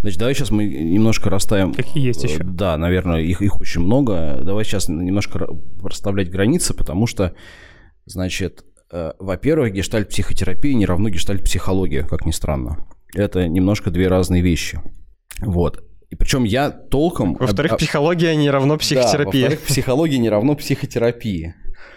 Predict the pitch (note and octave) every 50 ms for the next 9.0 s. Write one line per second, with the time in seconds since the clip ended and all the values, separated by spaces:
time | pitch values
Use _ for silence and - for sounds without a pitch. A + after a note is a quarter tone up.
0 | - - - - - _ _ - A2 A2 A2+ A2+ A2 A2 A2 F#2+ A2+ A#2 C3 C#3+
1 | C3+ B2 A2 A#2 A#2 A#2+ C#3+ E3 D#3 C3 A#2+ A2+ A2 G#2+ G#2 G#2+ A#2+ C#3 - -
2 | - - G2 - A#2 A2+ A2 - A#2 A2 G#2 F2+ D#2 D2 C#2+ - - - E2+ -
3 | - G2+ G2+ - - F2 F2 F2+ - - - - - F2 F2 F2+ F2+ F2 F2 F2+
4 | F#2 - F#2 - - G#2 - - A2+ G2 F#2+ F2+ F#2+ - - D3+ F3 G#3 D#3+ B2+
5 | G#2 - F#2 - - G#2+ A2 G#2 - - A2 - - C3 A2+ F#2+ F2 - - F2
6 | F#2 F#2 F2 - F2 F2 E2+ E2+ - - _ _ - G2 G2+ G2+ A2 A2 G#2 G#2
7 | C3 - - A#2 - - A#2+ A#2+ A2 - F#2 D#2+ - - E2 E2+ F2+ F#2 G2 F#2+
8 | F2 F#2+ F#2 F#2+ G2 G2 G#2 G#2 G2 F#2 - - F#2 F2+ F2+ G#2 C3 E3+ G#3+